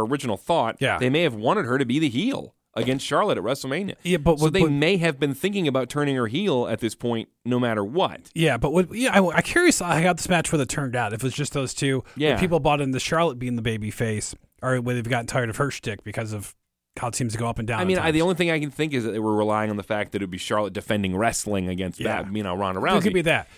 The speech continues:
Speaker 1: So I don't know. Maybe they have been planning this heel turn since day one.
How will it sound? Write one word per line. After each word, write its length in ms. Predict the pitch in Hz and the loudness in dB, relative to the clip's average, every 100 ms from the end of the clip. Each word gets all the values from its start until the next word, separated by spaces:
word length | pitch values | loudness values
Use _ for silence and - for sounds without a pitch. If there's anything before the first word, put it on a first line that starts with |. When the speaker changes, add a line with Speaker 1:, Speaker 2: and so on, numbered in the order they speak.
| - | -16
Speaker 1:
So 240 | - 202 202 | -4 -2 0
I 120 | 226 | 0
don't 160 | 226 | 0
know. 180 | 214 247 | 2 2
Maybe 400 | 165 147 196 208 | 4 2 2 0
they 140 | 180 143 | 0 0
have 240 | 160 214 | 0 -2
been 120 | 180 | -2
planning 280 | 127 110 104 | -2 -2 0
this 140 | 98 | -4
heel 180 | 107 104 | -2 -4
turn 220 | 92 98 | -2 -6
since 220 | - 98 90 | -6 -10 -6
day 180 | 92 | -4
one. 360 | 90 90 90 | -2 -2 -2